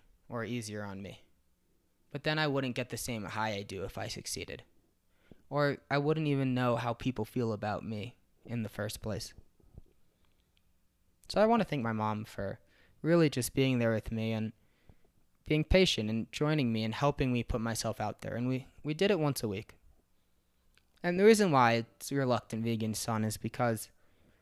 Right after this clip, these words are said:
before the pandemic, I was not vegan. I came back from spring break. We were in South Carolina, we go, and I ate a lot of fast food.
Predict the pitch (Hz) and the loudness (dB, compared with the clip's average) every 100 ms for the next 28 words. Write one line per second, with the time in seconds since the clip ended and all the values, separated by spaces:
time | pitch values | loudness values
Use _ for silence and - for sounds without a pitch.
0 | _ _ 147 - 185 185 180 147 - - | _ _ -4 4 6 8 6 2 -6 -12
1 | 135 151 139 120 120 127 - 139 143 147 | -4 0 2 2 2 0 2 2 2 0
2 | 127 131 131 110 - - _ _ _ _ | 0 0 -2 -6 -12 -20 _ _ _ _
3 | _ _ _ _ _ _ 135 - 165 165 | _ _ _ _ _ _ -8 -2 2 4
4 | 170 - 160 135 - 135 143 131 113 120 | 4 2 0 0 0 0 0 2 2 0
5 | - - _ _ _ _ - _ _ _ | -2 -12 _ _ _ _ -20 _ _ _
6 | _ - 127 135 135 - 135 139 - 160 | _ -4 0 2 0 0 2 2 4 4
7 | 147 135 139 120 117 117 127 113 113 131 | 4 4 4 2 0 0 0 0 0 0
8 | 143 139 117 113 127 - 127 123 - 120 | 0 0 2 2 0 0 0 0 -2 -4
9 | 139 | -4